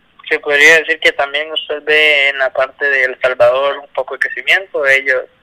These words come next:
y pues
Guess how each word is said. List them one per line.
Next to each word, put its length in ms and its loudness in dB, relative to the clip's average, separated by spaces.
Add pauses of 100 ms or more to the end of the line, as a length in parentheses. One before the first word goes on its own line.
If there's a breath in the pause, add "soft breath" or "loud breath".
(540 loud breath)
y 580 -6 (800)
pues 300 2